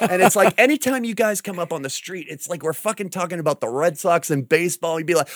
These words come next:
Speaker 1: "Rob, do you know the Charms? Do you wanna come to a music video shoot this weekend?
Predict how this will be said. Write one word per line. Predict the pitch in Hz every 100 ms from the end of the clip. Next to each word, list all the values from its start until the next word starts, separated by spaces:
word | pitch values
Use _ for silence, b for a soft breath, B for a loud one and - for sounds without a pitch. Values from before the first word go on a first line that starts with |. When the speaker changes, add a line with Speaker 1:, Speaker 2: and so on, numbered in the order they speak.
| 139
Speaker 1:
"Rob, | 135 202 214 180 123
do | 110
you | 190 339
know | 415
the | 381 -
Charms? | - - 151 208 247 226
Do | 170
you | 190
wanna | 311 330
come | 269 240 240
to | 202
a |
music | 127 143 220 240
video | 190 240 240
shoot | 240 - 247
this | 233 233
weekend? | 208 226 247 247